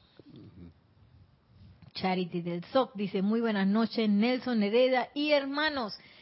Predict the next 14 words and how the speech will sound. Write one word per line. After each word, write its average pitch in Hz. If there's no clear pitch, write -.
Bendiciones, 311
luz 277
y 254
amor 240
desde 220
Miami, 226
Florida." 247
Raiza 180
Blanco 247
dice, 214
"Yo 226
soy 240
aceptando 214
igualmente." 190